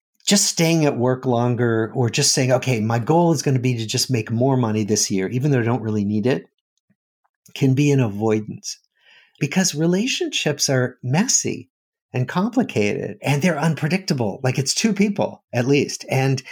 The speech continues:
two people who are always changing and have different desires and different needs.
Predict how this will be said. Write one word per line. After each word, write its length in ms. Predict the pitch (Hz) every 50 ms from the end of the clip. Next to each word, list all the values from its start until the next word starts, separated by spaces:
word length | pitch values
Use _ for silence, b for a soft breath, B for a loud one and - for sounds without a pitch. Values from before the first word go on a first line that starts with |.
| B B B B B B
two 140 | - 196
people 280 | 185 180 180 180 175 147
who 140 | 131 139 139
are 120 | 131 117
always 320 | 123 139 143 147 143 139 -
changing 600 | - - 139 131 135 131 120 123 113 107 98 95
and 160 | 110 113 113
have 280 | 110 117 123 110 101
different 340 | - 135 127 - 143 127 104
desires 600 | - 120 107 120 117 113 113 113 110 110 107 - 110
and 120 | 98 98
different 300 | 117 113 - 120 101 95
needs. 520 | 107 107 107 107 104 104 98 98 - -